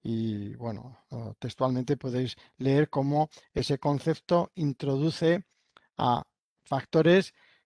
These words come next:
que no son nuevos, pero que no están dentro de la economía neoclásica,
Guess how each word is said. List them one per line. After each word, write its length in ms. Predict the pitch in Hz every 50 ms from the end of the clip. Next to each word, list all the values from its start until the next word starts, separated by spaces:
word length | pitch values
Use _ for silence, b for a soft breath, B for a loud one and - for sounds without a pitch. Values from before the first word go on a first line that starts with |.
| b b
que 280 | - - 143 135 135 - -
no 220 | - 143 143 156
son 220 | 147 - 180 175 175
nuevos, 360 | 175 175 170 175 196 185 - _
pero 200 | - 160 139 127
que 260 | - 143 135 135 131 _ - 139 - _ -
no 220 | 156 151 151 151
están 520 | 156 147 - - - 156 160 170 175 - -
dentro 600 | - 143 131 123 143 139 139 - - 156 165 165
de 140 | 139 147 139
la 120 | 131 127 127
economía 580 | - - 131 123 123 123 131 139 139 143 147
neoclásica, 880 | 147 143 135 127 117 - 147 139 127 - - - - _ - 113 123